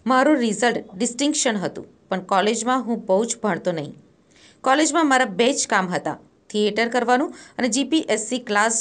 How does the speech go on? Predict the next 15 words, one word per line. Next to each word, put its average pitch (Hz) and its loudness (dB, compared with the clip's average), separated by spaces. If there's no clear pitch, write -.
વન 226 0
અને 175 -4
ટુની 233 -2
પરીક્ષાની 208 -2
તૈયારી 190 -2
કરવાનું. 143 -6
જી 294 0
પી 339 0
એસ 277 0
સીની 294 0
પરીક્ષા 220 0
ખેંચાઈ 240 -2
એટલે 165 -2
પોલીસ 240 -2
સબ 240 -2